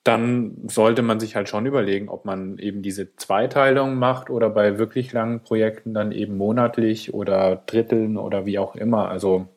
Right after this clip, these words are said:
dass man halt einfach zusammen mit dem Kunden auch eine Lösung findet, ähm, dass man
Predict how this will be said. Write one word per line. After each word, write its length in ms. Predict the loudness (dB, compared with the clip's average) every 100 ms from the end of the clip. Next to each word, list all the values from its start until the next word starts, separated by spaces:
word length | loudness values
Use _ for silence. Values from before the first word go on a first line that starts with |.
| -20 -20 -2
dass 160 | 2 4
man 160 | 6
halt 160 | 6 4
einfach 280 | 4 2 0
zusammen 440 | 2 4 6 6
mit 140 | 4
dem 120 | 2 0
Kunden 280 | 0 0
auch 220 | 0 -2 0
eine 100 | 2
Lösung 340 | 2 0 -2
findet, 540 | -2 0 0 0 -4 -8
ähm, 600 | -6 -6 -6 -6 -8 -10 _ _ _ _
dass 220 | 0 2
man 400 | 2 2 0 -6